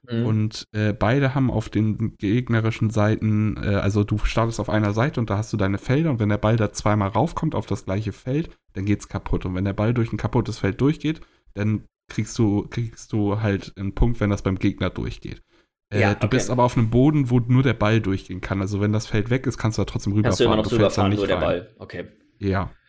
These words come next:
Speaker 1: Das klingt
Speaker 2: Und
Speaker 1: eigentlich
Speaker 2: dann
Speaker 1: auch
Speaker 2: ist es
Speaker 1: ganz
Speaker 2: halt
Speaker 1: cool.
Speaker 2: Es ist witzig, ja. Aber das ist halt, äh, sehr krass, musst du dich da koordinieren, weil sonst passiert da
Speaker 1: Mhm.
Speaker 2: gar nichts. Weil wenn
Speaker 1: Ja.
Speaker 2: da die Leute den Ball hinterherfahren und nicht auf der Seite bleiben zum Verteidigen auch, so, dann kriegst du so auf die Fresse da.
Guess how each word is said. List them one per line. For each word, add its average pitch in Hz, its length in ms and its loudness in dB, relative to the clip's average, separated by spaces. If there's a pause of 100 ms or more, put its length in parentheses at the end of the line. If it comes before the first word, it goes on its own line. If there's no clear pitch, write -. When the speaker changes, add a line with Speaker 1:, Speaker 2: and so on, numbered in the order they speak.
(140)
Speaker 1:
Das 107 140 0
klingt 202 140 4
Speaker 2:
Und 330 40 2
Speaker 1:
eigentlich 151 120 2
Speaker 2:
dann - 100 4
Speaker 1:
auch 202 40 4
Speaker 2:
ist 110 100 0
es 156 40 8
Speaker 1:
ganz 120 160 0
Speaker 2:
halt 101 120 2
Speaker 1:
cool. 123 260 4 (340)
Speaker 2:
Es - 140 -6
ist 165 140 2
witzig, 240 360 -2
ja. 101 320 0 (460)
Aber 110 160 0
das 131 180 0
ist 127 120 -4
halt, 127 360 0
äh, 110 380 4
sehr 104 400 -2
krass, - 420 -4
musst 98 240 -2
du 90 40 -2
dich 90 120 -2
da 92 120 -2
koordinieren, 95 520 0
weil 92 120 0
sonst 95 200 -2
passiert 101 320 -2
da 90 80 0
Speaker 1:
Mhm. 98 60 -2
Speaker 2:
gar 90 160 0
nichts. 87 160 -4
Weil 98 100 2
wenn 101 140 2
Speaker 1:
Ja. 104 100 4
Speaker 2:
da 113 100 2
die 110 80 0
Leute 117 320 4
den 104 160 2
Ball 110 160 4
hinterherfahren 101 600 2
und - 20 -2
nicht 104 160 -2
auf 101 80 -2
der 101 140 0
Seite 107 220 2
bleiben 101 200 2
zum - 160 -4
Verteidigen 107 640 -2
auch, - 260 -6 (640)
so, 98 300 0
dann 98 600 2
kriegst - 240 -6
du 92 40 2
so 92 160 -2
auf 82 120 -4
die 87 100 -2
Fresse 92 360 -4
da. 95 220 -4